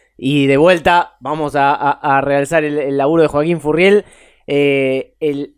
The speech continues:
lo que es mitad miedo, mitad desesperación, tristeza y, y, y tratar de comprender en dónde está,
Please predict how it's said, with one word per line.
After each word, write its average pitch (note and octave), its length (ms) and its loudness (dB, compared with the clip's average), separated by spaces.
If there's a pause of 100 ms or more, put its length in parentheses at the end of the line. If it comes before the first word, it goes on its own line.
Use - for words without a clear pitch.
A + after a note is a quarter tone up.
lo D3+ 240 -6
que G#3+ 80 0
es F#3 80 -2
mitad F#3+ 340 0
miedo, G#3+ 680 4
mitad G3 760 2
desesperación, D#3+ 1040 -2
tristeza D3+ 1300 2
y, C3 220 -8
y, B2 480 -12
y C#3 100 -12
tratar D3+ 320 -2
de F#3 80 0
comprender D#3+ 520 0
en F3 100 0
dónde F#3 220 0
está, G3 500 0